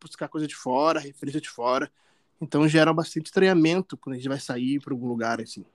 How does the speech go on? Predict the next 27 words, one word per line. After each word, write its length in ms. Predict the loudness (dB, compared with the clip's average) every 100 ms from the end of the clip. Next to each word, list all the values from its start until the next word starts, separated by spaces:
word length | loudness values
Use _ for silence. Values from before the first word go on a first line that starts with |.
| _ _ _ _ _ -10 4
Um 120 | 4
evento 280 | 6 6 8
mais 200 | 6 6
chique, 480 | 2 2 2 4 0
assim, 540 | 2 2 4 4 2
mais 480 | -2 -4 -4 -8 -16 0
formal. 560 | 4 6 8 6 2 _ _ _ _ _ _ _ _
Você 80 | -10
tá 100 | -6
com 80 | 0
um 40 |
terninho 360 | 4 6 6 4
colorido, 840 | 4 4 4 2 2 2 2 -2
um 40 |
sapatinho 380 | -6 -8 -6 -8
diferente, 920 | -4 0 6 8 8 6 2 0 -4
com 120 | -6 -4
um 20 |
corte 200 | -2 -4
de 40 |
cabelo 280 | -6 -6 -6
diferente. 680 | -8 -2 2 4 4 2 -2
Então 120 | -14
as 80 | -14
pessoas 440 | -12 -6 -2 -2
aqui, 480 | -4 -6 -4 -2 -4 -8 -8
ih. 140 | -8